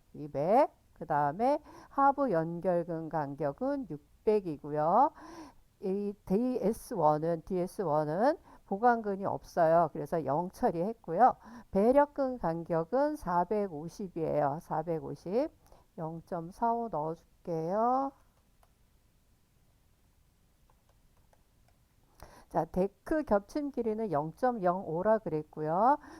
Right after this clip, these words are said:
죽은 이음 길이는 문자 백삼십이, 배력근 이음 길이는 문자 백이를 이제 사공구로 구조 일반 사항표 읽어서 입력을 하도록 하겠습니다.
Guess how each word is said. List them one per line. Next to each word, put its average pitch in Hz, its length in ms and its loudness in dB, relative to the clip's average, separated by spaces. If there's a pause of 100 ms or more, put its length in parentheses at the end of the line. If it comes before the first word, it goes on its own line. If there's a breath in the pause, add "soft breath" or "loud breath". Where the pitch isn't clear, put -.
죽은 233 400 -4
이음 190 320 -4
길이는 170 540 -2
문자 180 440 -2
백삼십이, 175 1120 -4
배력근 190 600 0
이음 160 340 -6
길이는 160 500 -2
문자 175 360 -2
백이를 175 640 0 (420 loud breath)
이제 165 320 -4
사공구로 226 1120 0 (360 loud breath)
구조 208 280 -2
일반 185 380 0
사항표 185 500 -4
읽어서 165 920 0
입력을 165 580 -4
하도록 233 340 -2
하겠습니다. 214 880 -2